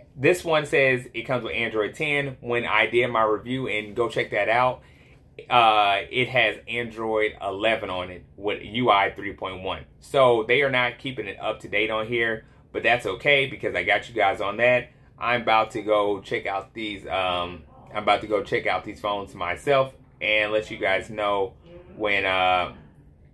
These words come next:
let me see, Samsung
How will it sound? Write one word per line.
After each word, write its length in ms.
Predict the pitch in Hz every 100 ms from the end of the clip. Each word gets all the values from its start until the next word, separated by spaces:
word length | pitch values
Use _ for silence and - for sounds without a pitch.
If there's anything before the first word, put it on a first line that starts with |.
| -
let 100 | 101
me 100 | 104
see, 480 | - 101 82 52 - - - - - - - - - - - - - - - - - -
Samsung 720 | 135 117 110 117 110 92